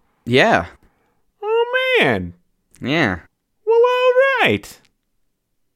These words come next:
Speaker 2: He directed Vacation and Groundhog Day? Oh, my God.
Speaker 1: Yeah, he did stuff.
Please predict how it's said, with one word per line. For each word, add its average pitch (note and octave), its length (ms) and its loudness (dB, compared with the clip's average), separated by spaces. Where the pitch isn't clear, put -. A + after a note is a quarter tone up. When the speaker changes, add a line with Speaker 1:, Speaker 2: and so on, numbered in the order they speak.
Speaker 2:
He D#3 140 -6
directed F3 320 -4
Vacation C#3 760 -2
and A#2 160 -4
Groundhog D#3 460 -2
Day? A3 180 -4
Oh, A#4+ 260 0
my C#5+ 160 0
God. B2 320 2
Speaker 1:
Yeah, G#2 140 -4
he A2+ 60 -2
did C#3 200 -2
stuff. - 460 -6